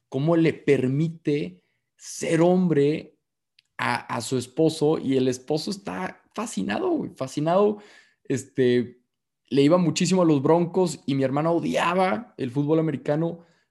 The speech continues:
pero luego trabajó en sus esquemas y le encanta el fútbol americano ahora. Entonces ahora el fútbol americano es como una tradición en su casa y le consigue su mezcalito. Entonces ahí tienes a su esposo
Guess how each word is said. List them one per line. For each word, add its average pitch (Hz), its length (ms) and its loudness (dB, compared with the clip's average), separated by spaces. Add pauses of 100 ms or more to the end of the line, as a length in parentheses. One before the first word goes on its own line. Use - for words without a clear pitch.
(140)
pero 156 120 2
luego 208 160 6
trabajó 180 720 4
en 160 380 0
sus 165 240 -8
esquemas 214 760 0 (140)
y 160 140 -2
le 165 100 4
encanta 214 340 0
el 214 40 -2
fútbol 220 260 0
americano 196 460 0
ahora. 185 220 4
Entonces 180 240 -4
ahora 175 200 0
el 180 120 -4
fútbol 185 360 2
americano 165 560 0
es 165 100 -4
como 165 160 -2
una 165 140 0
tradición 151 320 0
en 160 80 -2
su 156 120 -14
casa 151 520 0 (260)
y 135 80 -2
le 135 180 0
consigue 156 460 -2
su 170 140 -6
mezcalito. 151 800 -2
Entonces 147 680 -6
ahí 165 400 -4
tienes 160 540 -2 (340)
a 117 160 -6
su 120 140 -4
esposo 139 680 -4